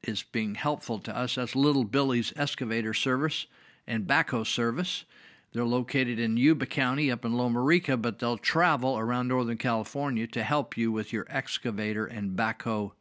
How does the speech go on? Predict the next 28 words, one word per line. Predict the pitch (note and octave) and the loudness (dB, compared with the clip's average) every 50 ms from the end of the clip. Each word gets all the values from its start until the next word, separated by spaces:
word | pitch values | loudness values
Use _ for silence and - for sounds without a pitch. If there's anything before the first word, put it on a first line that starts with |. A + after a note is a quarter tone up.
| _ _ | _ _
needs. | - G#2 G#2+ A#2 B2+ B2+ A#2 G#2 F2+ F2+ - - - - _ - - - - - - - - - - - - - - - _ _ _ - | -8 -4 -2 -2 0 0 0 0 -2 -4 -8 -10 -10 -12 _ -20 -20 -20 -20 -20 -20 -20 -20 -20 -20 -20 -20 -20 -20 -20 _ _ _ -4
That's | B2 B2 B2 - - - | -2 -2 -2 -2 -6 -8
the, | - A2 G#2+ A#2 G#2+ - _ _ - | -4 -4 -4 -4 -4 -10 _ _ -20
they, | - - A#2 A2 A2 G#2+ G#2 - | -14 -8 -4 -2 -2 -2 -2 -4
it's | - B2+ B2 A#2 - - - | -4 -4 -4 -4 -4 -4 -4
a | A#2+ G#2+ G#2+ G#2 F#2+ - | -4 -2 -4 -4 -4 -2
owner-operator. | C3+ C#3+ D3 C#3+ C3+ B2+ A#2+ - - C3+ C#3+ C#3 - C3+ C3 C3+ C#3 C#3+ C#3 D#3+ F#3 F#3 - - - - - - - _ - | 0 2 2 2 2 0 0 0 2 2 2 2 0 0 0 0 2 0 2 0 0 -2 -4 -8 -14 -16 -18 -20 -20 _ -8
Um, | A2+ G#2+ G#2+ G#2+ G#2+ G#2+ G#2 G2 _ _ _ _ _ _ _ - - - - _ - | -4 -2 0 0 0 -2 -4 -6 _ _ _ _ _ _ _ -18 -18 -18 -18 _ -8
it | A#2+ G#2+ G2 | -6 -6 -4
is | G2+ F#2+ - | -4 -4 -2
not | B2 A#2+ A2+ | 0 0 0
a | G2+ | -2
big | F#2 F#2 G2+ C3 A2 A2 | -2 -2 -2 -2 -2 -2
corporation | A#2 - - B2+ A#2 G2+ - - G#2 G#2+ A#2+ B2 A#2+ - - B2+ C3 B2 - _ _ _ _ _ _ _ _ _ _ - | -6 -2 0 0 0 0 -2 -2 -2 0 0 0 0 0 0 -2 -6 -10 -14 _ _ _ _ _ _ _ _ _ _ -8
or | - A#2 G#2 | -4 -4 -4
a | G2+ | -4
franchise. | - - - C3+ C#3+ C#3+ C#3+ - - - C#3+ C3+ C3 B2+ C3 B2+ B2 - - - _ _ _ _ _ _ _ _ _ _ _ _ _ - | -4 -2 0 2 2 2 0 0 0 2 4 4 4 2 2 0 -2 -4 -6 -10 _ _ _ _ _ _ _ _ _ _ _ _ _ -10
Uh, | G#2 G#2 G#2 G#2 | -8 -6 -6 -8
it's | - - | -8 -10
a | - - | -12 -8
person, | - - C3+ C3 B2+ - - A#2+ A#2 A2+ - - _ _ _ _ - | -2 0 0 0 0 -2 -2 -2 -4 -4 -6 -12 _ _ _ _ -10
uh, | - G#2+ G2+ G2+ G2 G2+ G2 - - - - _ _ _ _ _ _ _ _ _ _ _ _ _ _ _ _ _ _ _ _ - | -8 -6 -6 -6 -8 -10 -12 -16 -18 -20 -20 _ _ _ _ _ _ _ _ _ _ _ _ _ _ _ _ _ _ _ _ -6
he's | - C3+ C3+ A#2+ | -2 0 0 0
got | A2+ C3+ A2+ G2 - | 0 -2 -2 -2 -4
skin | - - - C#3+ C3 B2 | -6 -2 0 0 2 2
in | A#2 A2+ | 2 0
the | A2+ A2+ | 0 0
game. | F#2 A2+ A2+ G#2 F#2 E2 D2 - | 0 0 -2 -2 -2 -6 -10 -16